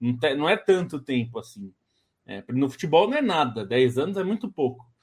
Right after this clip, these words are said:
Mas o que, que aconteceu nesses últimos anos, né? É, por que, que a Inglaterra tá se tornando uma seleção melhor?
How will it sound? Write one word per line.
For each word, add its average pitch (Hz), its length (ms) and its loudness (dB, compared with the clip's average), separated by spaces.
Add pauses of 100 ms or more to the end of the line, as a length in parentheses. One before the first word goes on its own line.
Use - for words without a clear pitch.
(400)
Mas 151 280 2
o 185 40 -4
que, 254 100 -4
que 262 100 -4
aconteceu 233 720 -2
nesses 165 340 -10
últimos 156 380 -8
anos, 110 320 0
né? 120 200 -8 (500)
É, 107 540 -10 (300)
por 180 120 -4
que, 233 140 -4
que 202 100 -4
a - 20 0
Inglaterra 151 640 2
tá 139 140 -2
se - 140 -12
tornando 131 420 2
uma 127 120 2
seleção 127 400 0
melhor? 113 480 -2